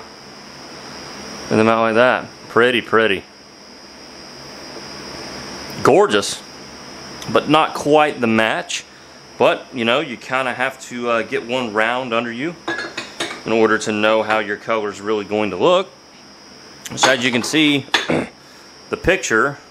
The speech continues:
and of course, you know, the picture has been photo enhanced and blah, blah, blah, blah, blah. If we can find it again, yeah. You can see just a lot more orange.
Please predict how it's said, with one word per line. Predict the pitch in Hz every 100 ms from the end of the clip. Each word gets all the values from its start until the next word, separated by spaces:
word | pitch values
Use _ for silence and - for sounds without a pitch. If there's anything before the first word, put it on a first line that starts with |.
| - - - - - - -
and | 117
of | 117
course, | - 107 104
you | 107
know, | 101
the | 98
picture | - 104 - 95
has | 92
been | 95 90
photo | - 95 92 92
enhanced | 92 92 92 95 -
and | 90 87
blah, | 95 95
blah, | 90
blah, | 92 92
blah, | 92
blah. | 117 156 160 160 - - - - - - - - - - - - -
If | -
we | 95
can | 92
find | - 101 98
it | 95
again, | 95 101 101 101 92 -
yeah. | 101 95 - - - - - - - - - - - -
You |
can | 120 117
see | 120
just | 104 101
a | 104
lot | 98 98
more | 98 95 92
orange. | 92 92 87